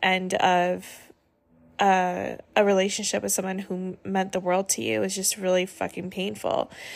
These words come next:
You know, it's, it's one thing for pa-, it's like pa.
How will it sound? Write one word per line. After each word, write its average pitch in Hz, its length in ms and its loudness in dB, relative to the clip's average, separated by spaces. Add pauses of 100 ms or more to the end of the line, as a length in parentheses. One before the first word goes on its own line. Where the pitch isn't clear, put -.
(200)
You 220 100 4
know, 214 140 8
it's, 202 200 2
it's 214 200 2
one 233 260 4
thing 220 240 4
for 190 640 0 (140)
pa-, - 420 4
it's - 380 -6
like - 360 -2
pa. - 500 2